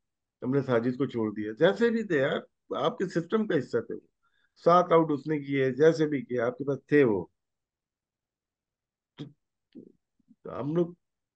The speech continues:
मेरे ख्याल से जल्दी कर रहे हैं, वेट करें आप, होपफुल होना चाहिए। वकार आए, अभी इतने सारे लोग आए, बैठ के सर जोड़ के देखें, करना क्या है आपको।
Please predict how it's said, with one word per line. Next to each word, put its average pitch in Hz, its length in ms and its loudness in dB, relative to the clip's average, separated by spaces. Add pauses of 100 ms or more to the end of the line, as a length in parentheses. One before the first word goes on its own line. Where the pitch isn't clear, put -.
(240)
मेरे 127 220 0
ख्याल 139 240 -2
से 98 420 -10 (540)
जल्दी 147 260 6
कर 107 160 2
रहे 82 160 -8
हैं, 76 100 -10 (760)
वेट 143 320 4
करें 120 320 0
आप, 123 180 -4 (440)
होपफुल 139 380 6
होना 120 240 6
चाहिए। 110 460 -4 (680)
वकार 127 440 6
आए, 107 260 6
अभी 117 360 4
इतने 147 260 -6
सारे 143 240 4
लोग 127 300 6
आए, 107 140 2
बैठ 120 320 -2
के 143 80 -2
सर 139 200 -2
जोड़ 135 240 2
के 127 120 -2
देखें, 98 260 -8 (680)
करना 110 260 0
क्या 123 180 0
है 98 80 2
आपको। - 320 -10